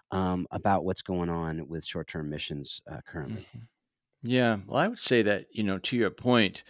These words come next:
Speaker 2: about my being aff-, affected by the work I was editing, it really was encouraging to hear the stories of people who are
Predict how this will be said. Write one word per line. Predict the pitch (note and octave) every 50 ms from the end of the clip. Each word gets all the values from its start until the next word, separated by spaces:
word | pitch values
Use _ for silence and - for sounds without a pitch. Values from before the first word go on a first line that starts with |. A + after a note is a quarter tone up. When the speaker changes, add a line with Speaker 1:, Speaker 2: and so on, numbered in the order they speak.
| - - - - - _ _ _ _ _ -
Speaker 2:
about | - G#2 F#2+ G2+ G#2 G2 F#2+
my | G2+ G2+ F#2+
being | E2+ F#2+ F#2+ F#2+
aff-, | F2+ - - - -
affected | F#2+ - - - G2+ G2 - - F2+ - -
by | - F#2 F2+ F2+ F2+ F2+ - - _ _ _ _ _
the | - G2+
work | F#2+ G2+ G2 F#2+ -
I | F#2 E2+
was | E2 E2+ E2 - -
editing, | G2 G2+ G2+ G2 E2+ E2+ E2 E2 D#2+ D#2+ G2 - _ _ _ _ _ _ _ -
it | A2+ A2+ -
really | - D3 D#3+ C#3+
was | A#2 G#2 G2+ G2 F#2+
encouraging | - F#2 F2 - F#2+ F2+ E2+ E2 - - E2+ E2 D#2+ D#2+ E2 _ _ _ _ _ _ _ _ _ _ -
to | - A2+
hear | G2+ - - B2 A#2+ A#2 A#2 A#2 A2 - -
the | G#2+ G2+
stories | - - - - A2+ G2+ G2+ G#2+ G#2 F#2 D#2+ D#2 - - - - - - _ _ -
of | G#2 G2+ F#2+ F#2 F2+ F2 D#2 - - - _ _ _ _ _ _ _ _ _ _ _ _ _ -
people | - - - A#2+ - B2 A#2 A2 G2+ F2+ - _ _ - - - - - - - - -
who | - C3 G#2+ G#2+
are | G2+ G2 F#2+ F#2+ F#2